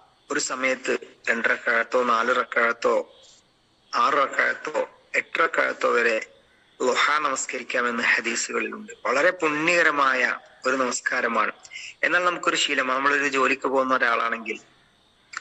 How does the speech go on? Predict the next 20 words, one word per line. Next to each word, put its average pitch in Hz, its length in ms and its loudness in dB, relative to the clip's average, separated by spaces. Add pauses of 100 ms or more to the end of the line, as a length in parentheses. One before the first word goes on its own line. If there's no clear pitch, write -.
(100)
വീട്ടിൽ 113 320 -2
നിന്ന് 123 200 0
ഇറങ്ങുന്നതിന് 117 460 0
മുമ്പ് 110 380 -4 (100)
രണ്ട് 117 160 0
റക്അത്ത്, 110 560 -2 (680)
ആ, - 400 -2
കുളി 120 260 0
കഴിഞ്ഞ് 117 440 0 (480)
ഭ-, - 280 -6 (200)
ഉം, 107 280 -4
ഡ്രസ്സൊക്കെ 117 380 -4
മാറ്റി 120 380 -2
അതൊരു 131 260 0
ശീലമാക്കുക, 165 840 0
രണ്ട് 101 240 0
റക്അത്ത് - 360 -2
നമസ്കരിക്കുക. 107 480 -6
അല്ലെങ്കിൽ 123 360 -2 (180)
ഓഫീസിലെത്തിയാൽ 120 800 -2